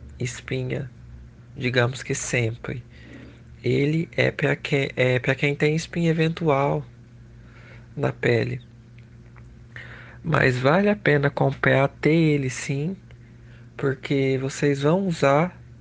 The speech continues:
e ele vai dar um resultado. Se vo-, é, se em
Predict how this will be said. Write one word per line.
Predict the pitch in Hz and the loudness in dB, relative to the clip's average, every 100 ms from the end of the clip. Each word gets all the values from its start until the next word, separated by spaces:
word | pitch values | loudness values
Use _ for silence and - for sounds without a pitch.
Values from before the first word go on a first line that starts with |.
| - - - | -20 -20 -10
e | - | 0
ele | 139 139 139 135 | 4 4 4 0
vai | 139 139 180 | 2 2 2
dar | 165 160 | 2 2
um | 160 | 4
resultado. | 160 156 175 - 131 123 131 - - - - - - - - | 2 0 -4 -2 -2 -2 -6 -12 -18 -20 -20 -20 -20 -20 -18
Se | - 127 | -8 -2
vo-, | 131 - - | -2 -2 0
é, | 127 123 120 117 - - - - - - - | 2 4 4 2 0 -8 -20 -20 -20 -20 -18
se | - - 147 | -14 -4 0
em | 143 131 | 2 0